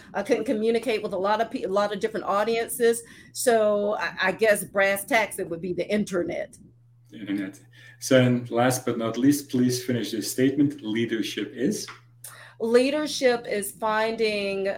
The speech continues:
Speaker 1: those diamonds in the rough and shining them to make them as bright as they possibly can be. And in teaching them how to find other diamonds in the rough and,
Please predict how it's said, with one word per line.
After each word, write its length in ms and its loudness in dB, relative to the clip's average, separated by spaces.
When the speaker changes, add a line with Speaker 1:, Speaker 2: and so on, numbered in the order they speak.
Speaker 1:
those 480 2
diamonds 640 2
in 160 0
the 100 -2
rough 460 2
and 200 -2
shining 640 0
them 440 0
to 120 -8
make 300 -4
them 160 0
as 280 -2
bright 520 0
as 260 -4
they 200 0
possibly 760 -2
can 260 -4
be. 320 -6
And 400 2
in 220 4
teaching 420 -2
them 240 2
how 460 2
to 120 -4
find 560 2
other 280 4
diamonds 560 4
in 120 0
the 100 -2
rough 340 4
and, 340 2